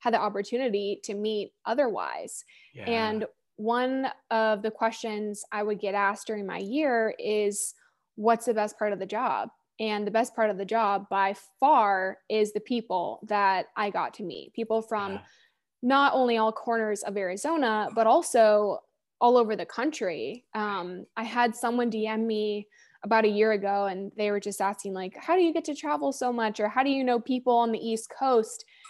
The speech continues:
Speaker 1: And it, I couldn't give a short answer because it was a combination of everything that I had done to work on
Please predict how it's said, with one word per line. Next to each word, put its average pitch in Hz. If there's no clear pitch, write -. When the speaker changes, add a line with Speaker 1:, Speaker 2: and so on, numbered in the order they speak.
Speaker 1:
And 226
it, 233
I 233
couldn't 285
give 262
a 240
short 233
answer 220
because 214
it 214
was 220
a 220
combination 220
of 208
everything 233
that 214
I 214
had 208
done 226
to 226
work 208
on 208